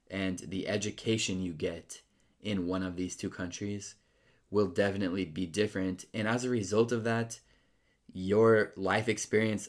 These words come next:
in my opinion, is different, because if you become an expert on Italian, Italian literature and you have memorized one hundred poems since you were a little boy, <clears throat> the way you view the world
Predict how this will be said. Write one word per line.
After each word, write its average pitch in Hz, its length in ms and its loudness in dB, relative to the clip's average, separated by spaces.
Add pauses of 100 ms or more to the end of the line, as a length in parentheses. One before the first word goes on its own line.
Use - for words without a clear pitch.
(140)
in 95 160 -2
my 92 140 0
opinion, 98 420 -2
is 87 160 -6
different, 80 380 -4
because 82 460 -8
if 87 180 -6
you 98 240 -2
become 90 560 -6 (320)
an 98 140 -4
expert 92 480 -2
on 87 360 -6 (640)
Italian, 95 760 -2 (180)
Italian 90 640 -6 (120)
literature 90 720 0
and 80 300 -10 (320)
you 98 300 0
have 95 300 -4
memorized 90 880 -4 (380)
one 92 180 -2
hundred 95 440 0
poems 92 840 -2
since 92 300 -6
you 95 80 2
were 92 80 2
a 90 60 -2
little 90 180 -2
boy, 87 460 -4 (560)
<clears throat> - 500 -4
the 104 140 2
way 110 180 8
you 113 240 6
view 104 220 2
the 95 100 0
world 104 480 2